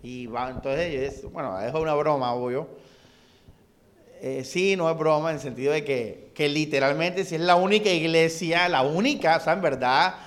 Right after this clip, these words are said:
hay que hacer un ministerio apostólico, porque tenemos que ir a llevar algo nuevo al mundo entero.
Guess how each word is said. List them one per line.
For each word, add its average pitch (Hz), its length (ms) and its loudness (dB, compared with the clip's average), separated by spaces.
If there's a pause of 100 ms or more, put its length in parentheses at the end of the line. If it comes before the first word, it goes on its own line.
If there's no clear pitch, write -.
(400)
hay 139 140 -6
que 170 80 0
hacer 170 200 -2
un 180 160 -4
ministerio 160 440 -2
apostólico, 156 920 -4 (260)
porque 123 200 -8
tenemos 123 280 -10
que 156 120 -10
ir 160 100 -2
a 170 60 0
llevar 139 240 0
algo 151 160 -2
nuevo 143 680 -2 (340)
al 120 200 -4
mundo 131 340 -4
entero. 110 400 -8